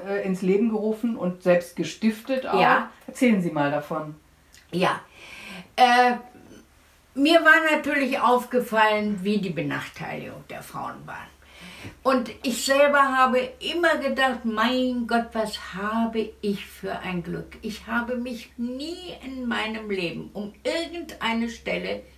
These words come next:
Speaker 2: selber beworben. Ich bin immer gefragt worden, ob ich kommen will in, auf eine Stelle. Ich habe nie eine Bewerbung geschrieben. Und wenn ich dann sah,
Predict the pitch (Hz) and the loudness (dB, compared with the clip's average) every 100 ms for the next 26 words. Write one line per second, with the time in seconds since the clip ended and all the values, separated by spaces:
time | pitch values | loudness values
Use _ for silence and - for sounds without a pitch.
0 | - _ _ _ - 196 196 208 202 190 | -20 _ _ _ 0 0 0 -2 -4 -4
1 | 165 - 165 151 - - 220 - 240 226 | -2 -4 -8 -16 -20 -14 -12 -8 -6 -6
2 | - 294 320 339 339 - - - 247 233 | -6 -6 -2 -2 -2 -6 -18 -6 -4 -2
3 | - 226 226 - 220 220 220 226 - - | 0 0 0 -2 0 2 0 -6 -8 -4
4 | 190 196 190 - _ _ - 190 175 160 | -2 -4 -6 -12 _ _ -4 -2 -2 -4
5 | 156 196 247 285 - - - 226 226 - | -2 0 0 -2 -10 -18 -6 -4 -4 -8
6 | - 220 - 214 214 208 - 208 208 208 | -2 -2 0 -4 -2 -6 -4 -4 -4 -6
7 | - - _ - - 262 - 233 240 294 | -10 -20 _ -16 -6 -6 -2 -2 0 0
8 | 359 339 294 269 220 208 208 208 202 196 | -2 -2 -4 -6 -2 0 0 -4 -10 -12
9 | - 202 202 190 - - - - - 208 | -6 -2 -2 -6 -16 -20 -20 -16 -8 -6
10 | 180 254 277 - 254 - - 262 320 339 | 0 0 0 -4 -6 -6 -2 0 0 -2
11 | 294 220 208 160 156 226 | -6 0 2 2 0 -2